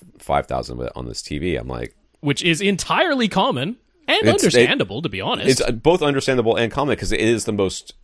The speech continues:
Speaker 1: noticeable, impressive piece.
Speaker 2: For sure.
Speaker 1: That people are really, this is the reason we're doing this, is to get a bigger T V. So while we're giving this bigger T V, we should also get these other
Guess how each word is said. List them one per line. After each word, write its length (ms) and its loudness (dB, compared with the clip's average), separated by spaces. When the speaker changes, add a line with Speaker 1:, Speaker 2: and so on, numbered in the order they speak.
Speaker 1:
noticeable, 480 -2
impressive 500 -4
piece. 240 -10
Speaker 2:
For 80 -2
sure. 320 -6
Speaker 1:
That 160 0
people 260 -2
are 220 4
really, 320 0
this 240 -6
is 60 -6
the 80 -4
reason 320 0
we're 80 4
doing 240 0
this, 160 -2
is 100 -4
to 80 -4
get 100 0
a 40 0
bigger 240 -4
T 180 -6
V. 320 0
So 240 2
while 260 6
we're 120 0
giving 180 0
this 140 -4
bigger 220 -2
T 120 -8
V, 120 -4
we 120 -2
should 140 -4
also 180 -2
get 160 -4
these 160 -6
other 220 0